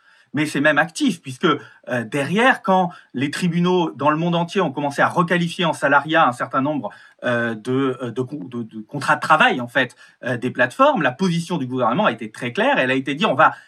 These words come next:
essayer de mettre en place un système pour sécuriser les plateformes, pour être sûr que les plateformes ne se feront pas requalifier et qu'elles continueront à contourner le droit du travail en employant de fait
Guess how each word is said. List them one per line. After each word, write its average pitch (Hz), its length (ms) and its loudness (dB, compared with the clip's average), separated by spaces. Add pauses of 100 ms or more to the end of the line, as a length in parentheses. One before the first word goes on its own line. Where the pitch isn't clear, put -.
(140)
essayer 202 340 0
de 180 60 0
mettre - 240 2
en 175 80 0
place 185 400 2 (300)
un 151 100 -2
système 226 580 0 (320)
pour 202 420 0
sécuriser 214 800 0
les 156 80 2
plateformes, 170 560 2
pour 175 160 0
être 175 80 2
sûr 320 300 0
que 208 80 2
les 175 100 2
plateformes 214 380 2
ne 202 80 2
se 214 100 -4
feront 180 240 2
pas 165 120 6
requalifier 139 580 -4 (280)
et 156 120 0
qu'elles 151 180 2
continueront 185 640 0
à - 80 6
contourner 180 480 -2
le 170 60 -4
droit 147 180 0
du 135 100 -8
travail 151 460 2 (320)
en 196 320 4 (920)
employant 208 600 4
de 127 140 -4
fait 123 440 -4